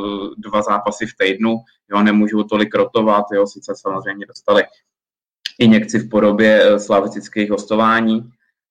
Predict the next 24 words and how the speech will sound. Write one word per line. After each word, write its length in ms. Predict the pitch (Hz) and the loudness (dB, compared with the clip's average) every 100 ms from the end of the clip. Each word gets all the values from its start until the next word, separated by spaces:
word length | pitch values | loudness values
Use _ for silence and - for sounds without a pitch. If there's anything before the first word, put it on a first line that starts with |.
| - | -4
ale 240 | 104 104 | 2 2
víceméně 720 | 104 101 - 107 101 104 104 107 | 2 -4 -2 2 2 2 2 0
si 180 | - | -2
myslím, 540 | 107 101 104 110 107 107 | -2 -2 -2 0 2 0
že 580 | 113 107 104 101 101 101 - _ _ _ _ | 0 2 4 4 2 -2 -16 _ _ _ _
umístění 480 | 117 127 127 131 127 | 0 0 2 2 2
Liberce 800 | 117 110 117 113 123 113 113 - - 76 73 - | 4 4 2 2 4 6 4 0 -14 -20 -16 -4
je 140 | 123 | -2
odraz 600 | 113 113 113 113 113 - | 0 0 2 0 -2 -8
toho, 340 | - 107 113 110 | -2 -2 0 -2
že, 160 | 113 | 0
eh, 760 | 107 104 104 101 104 101 101 101 | 2 4 2 2 2 2 2 0
hráli 380 | 104 98 101 - | -2 -2 0 -2
Evropskou 460 | 98 95 - 101 | -4 -6 -8 -10
ligu. 300 | 92 87 87 _ _ _ _ 95 | -8 -10 -14 _ _ _ _ 0
Jo, 180 | 107 | 0
oni, 200 | 110 113 | 2 -2
oni 440 | 110 113 113 107 - _ | -2 0 0 -2 -6 _
víceméně 680 | 110 110 113 110 107 110 110 | -12 -10 -4 0 2 0 0
se 220 | - 110 | -4 -8
každý 440 | 107 113 117 117 113 | -4 -6 -2 0 2
rok 300 | 104 - - | 2 -2 -8
pohybujou 420 | 107 104 110 107 | -6 -2 0 0
kolem 400 | 110 107 110 | 0 2 2